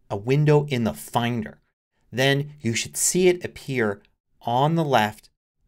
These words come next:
under Locations. Now, it's very easy to not see it. For instance, notice if I move my cursor over Locations,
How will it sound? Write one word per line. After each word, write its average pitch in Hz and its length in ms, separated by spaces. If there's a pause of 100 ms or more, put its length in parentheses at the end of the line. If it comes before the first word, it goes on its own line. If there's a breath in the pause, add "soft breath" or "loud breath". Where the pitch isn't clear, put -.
under 139 280
Locations. 117 840 (540)
Now, 131 140
it's 104 160
very 139 460
easy 131 360
to 113 160
not 113 380
see 139 220
it. - 120
For 131 80
instance, 139 340
notice 127 280
if - 160
I 110 100
move 117 160
my 110 80
cursor 151 500
over 107 180
Locations, 107 600